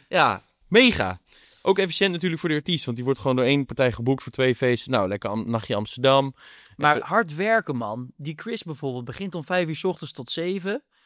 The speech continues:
Speaker 2: En dan weer van drie tot vijf overdag
Speaker 1: Ja.
Speaker 2: vinyl, eh, rammen.
Speaker 1: Ja.
Speaker 2: En Injes net zo, diep in de nacht draaien en de volgende ochtend om elf uur weer.
Speaker 1: Ja.
Speaker 2: Hard werken, hoor.
Speaker 1: Er is een Instagram-account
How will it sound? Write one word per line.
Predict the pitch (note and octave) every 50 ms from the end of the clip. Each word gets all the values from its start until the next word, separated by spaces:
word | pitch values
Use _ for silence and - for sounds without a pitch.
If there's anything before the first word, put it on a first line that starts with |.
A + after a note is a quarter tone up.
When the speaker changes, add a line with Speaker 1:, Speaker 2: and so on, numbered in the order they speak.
| _ _ _ _ _ _
Speaker 2:
En | E3+ F3
dan | E3+ E3 E3+ D#3
weer | E3 E3 E3+ D#3+
van | - - D#3 D3 D3 C#3+ C#3+ C3+ - _ _ _ _ _
drie | C#3+ C3+ B2+ C#3 D3+ D3+ F3 F#3 F3
tot | - F#3 E3+ D3+
vijf | - - F3 E3+ F3 F3 E3+ - - - - _ _ _ _ _ _ _ _ _
overdag | - E3 E3 D3+ D#3 C#3 D#3 D#3 D#3+ E3 - - - _ _
Speaker 1:
Ja. | - A2+ A#2
Speaker 2:
vinyl, | F#3 F3+ F#3 G3 F#3+ F3+ D#3+ C#3 B2+ B2+
eh, | B2 B2 A#2
rammen. | A#2 G#2+ F#2+ F2+ F2+ E2+ E2+ _ _ _ _ _ _
Speaker 1:
Ja. | - A#2+ A#2 - - _ _ _ _
Speaker 2:
En | - E3+ - -
Injes | F3+ F#3 F3+ F#3 F#3 F3+ D#3+
net | F3+ E3 D#3+
zo, | - - F#3 E3 C#3+ C3+
diep | B2+ E3 D#3 -
in | E3+ D#3+
de | D#3
nacht | D#3 D#3+ D#3+ D#3+ D3
draaien | D3+ C#3+ C#3+ C#3+ C#3+ C#3+ C#3+
en | C#3
de | C3+ A#2+
volgende | - D#3 D#3 C#3+ D3 D3
ochtend | C#3+ - - -
om | C#3+ C#3
elf | C#3 D3+ D#3+ D#3 C#3+
uur | D3 C#3 C3
weer. | C3 C#3+ D#3+ F3+ G3+ C4+ D#4+ - _ _
Speaker 1:
Ja. | - A2 A2+ A#2 A2 G2+ A2 A2+ - _ _
Speaker 2:
Hard | - F#3 G3 D#3+
werken, | D3+ F3+ G3+ A#3 F#3+ - - F#2
hoor. | F2+ G2+ G#3+ C4 - - - - _ _ _ _ _ _ _
Speaker 1:
Er | - A#2+
is | C3+ C3
een | C#3+ B2+
Instagram-account | C3 D#3+ D3+ - C#3 D3 C#3+ C#3+ C3 - C3+ C#3 D3 E3 F#3 - - -